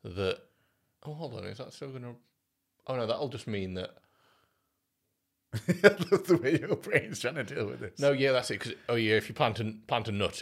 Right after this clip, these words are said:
Speaker 1: nothing will grow. If you plant a seed, it will. But
Speaker 2: Right.
Speaker 1: yeah, the origin doesn't actually matter. Yeah, that's probably, yeah, that would be
Speaker 2: Okay.
Speaker 1: right then. Yeah, that makes sense.
Speaker 2: Comes from a fruit.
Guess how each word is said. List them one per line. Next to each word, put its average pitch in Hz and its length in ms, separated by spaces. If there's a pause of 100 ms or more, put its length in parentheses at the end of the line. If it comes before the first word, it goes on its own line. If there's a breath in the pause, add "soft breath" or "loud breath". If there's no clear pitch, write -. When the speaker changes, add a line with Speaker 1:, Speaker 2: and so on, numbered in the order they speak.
(160)
Speaker 1:
nothing 101 240
will 92 100
grow. 87 180
If 85 100
you - 60
plant 87 180
a - 20
seed, 85 260
it - 140
will. 85 280
But 95 140
Speaker 2:
Right. 85 160
Speaker 1:
yeah, 98 120
the 95 120
origin 92 360
doesn't 90 180
actually 87 280
matter. 85 220
Yeah, 90 160
that's 87 160
probably, 90 320 (120)
yeah, 101 180
that - 260
would 104 180
be 95 40
Speaker 2:
Okay. 117 100
Speaker 1:
right 170 140
then. 85 180
Yeah, 92 140
that 90 160
makes 87 160
sense. - 240 (160)
Speaker 2:
Comes 73 180
from - 140
a 92 60
fruit. - 180